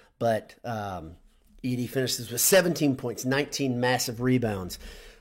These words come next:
Pretty impressive. Um, every time he got the ball, he was double, triple teamed. We've seen this over and over and over, and yet Purdue can't seem to find the open man. And when they do find the open man, they'll do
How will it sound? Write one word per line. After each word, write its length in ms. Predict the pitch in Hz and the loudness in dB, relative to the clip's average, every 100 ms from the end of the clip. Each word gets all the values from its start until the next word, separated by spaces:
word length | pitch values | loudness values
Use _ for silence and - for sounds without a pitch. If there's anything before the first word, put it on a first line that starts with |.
| _ | _
Pretty 240 | - 165 143 | 0 4 4
impressive. 680 | 123 - 135 131 135 127 - _ - | 4 2 2 2 0 -2 -10 _ -10
Um, 540 | 110 104 101 92 95 - | -8 -6 -8 -10 -14 -2
every 280 | 147 151 165 | 2 4 4
time 280 | 160 139 120 | 2 2 2
he 100 | 123 | 0
got 220 | 117 107 | -2 -2
the 80 | 113 | -4
ball, 400 | 104 98 85 - | -4 -4 -4 -6
he 140 | 131 131 | -2 -2
was 160 | 110 | -2
double, 500 | 104 131 127 123 113 | 2 4 4 2 -2
triple 400 | - - 98 110 | -4 -2 -2 -2
teamed. 400 | - 98 71 76 - - - - | -8 -12 -12 -18 -20 -20 -20 -10
We've 160 | 117 113 | -6 -4
seen 200 | 131 120 | -2 -2
this 220 | 104 - - | -4 -8 -2
over 420 | - 156 107 87 - | 4 4 2 -6 -14
and 180 | - - - | -16 -10 2
over 460 | 185 139 95 - | 4 4 0 -10
and 140 | - - | -12 -2
over, 460 | - 160 107 92 - - | 2 4 2 -4 -16 -16
and 200 | 98 107 | -10 -2
yet 340 | 135 - - - _ - _ | -2 -2 -6 -20 _ -20 _
Purdue 200 | 117 120 | -6 -6
can't 260 | 113 127 110 | -2 -4 -4
seem 260 | - 117 104 | -4 -4 -4
to 100 | 104 | -8
find 440 | 110 101 95 92 | -8 -6 -8 -10
the 100 | 98 | -10
open 300 | 98 95 95 | -12 -12 -12
man. 320 | 92 78 65 - _ - - | -12 -14 -18 -20 _ -20 -14
And 100 | 113 | -2
when 120 | 156 170 | 2 4
they 100 | 170 | 4
do 140 | 240 | 4
find 200 | 160 143 | 6 6
the 80 | 139 | 6
open 220 | 127 120 | 4 0
man, 380 | 120 117 135 135 - | 0 0 -2 -6 -6
they'll 120 | 127 | -2
do 260 | 131 131 | 0 -2